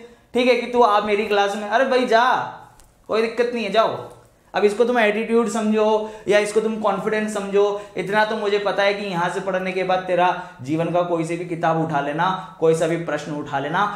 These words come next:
किसी भी examiner का बनाया हुआ कैसा ही question उठा लेना, चाहे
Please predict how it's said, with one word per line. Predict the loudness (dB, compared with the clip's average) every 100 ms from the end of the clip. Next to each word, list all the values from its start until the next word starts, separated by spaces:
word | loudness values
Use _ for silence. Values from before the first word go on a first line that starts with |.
| -10 -4
किसी | -4 2 4
भी | 4 4
examiner | 4 4 0 0 -2
का | 0 0
बनाया | 2 2 2
हुआ | 2 2 0
कैसा | -4 -2
ही | -4 -2
question | -2 -2 -4
उठा | -4 -4
लेना, | -2 -2
चाहे | 2 2